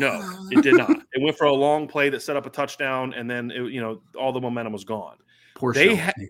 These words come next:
Speaker 1: Longo will have stuff in his back pocket where when they need a big play, they're gonna go to it. And I guarantee you the majority of those plays are the tight ends and the li-, and the running backs going at the linebackers.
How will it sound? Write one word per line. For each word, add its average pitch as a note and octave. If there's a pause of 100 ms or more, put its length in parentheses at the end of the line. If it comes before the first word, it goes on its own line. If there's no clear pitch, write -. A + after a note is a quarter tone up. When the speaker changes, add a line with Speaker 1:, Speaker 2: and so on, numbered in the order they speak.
(220)
Speaker 1:
Longo G3
will D#3+
have E3+
stuff D#3+
in D3+
his D3
back C3+
pocket B2 (520)
where B2+
when A#2
they E3+
need F#3+
a F#3+
big F3
play, A2+
they're C#3+
gonna D#3+
go C#3+
to G#2+
it. F#2
And A#2+
I C3+
guarantee D#3
you A#2 (340)
the -
majority B2
of F#3
those F#3
plays G3+
are B2
the G#2+
tight F#3
ends G3
and A#2+
the G#2+
li-, A#2+
and A#2+
the A2
running D#3
backs A#2 (340)
going D3
at C#3
the C#3+
linebackers. G#2+